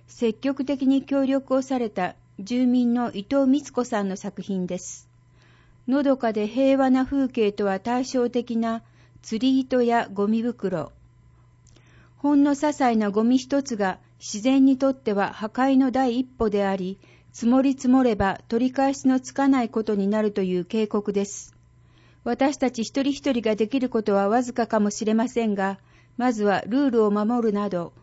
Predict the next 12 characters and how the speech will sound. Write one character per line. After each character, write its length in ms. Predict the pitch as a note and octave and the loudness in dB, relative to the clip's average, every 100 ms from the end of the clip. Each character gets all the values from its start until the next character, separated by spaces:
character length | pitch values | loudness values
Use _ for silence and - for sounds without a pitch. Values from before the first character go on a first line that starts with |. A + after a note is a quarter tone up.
| _ - | _ -6
身 160 | G#3 | -4
近 280 | G#3+ B3+ B3+ | -4 -2 0
な 200 | B3 A#3 | 0 -2
で 140 | G#3 | -6
き 160 | A3+ D4 | -4 -2
る 120 | D4 | -2
こ 120 | - | -2
と 140 | G#3+ G#3 | -2 -2
か 100 | F#3 | -2
ら 120 | F#3 | -4
始 260 | G3+ G3 G3+ | -4 -4 -2
め 240 | G#3+ | -2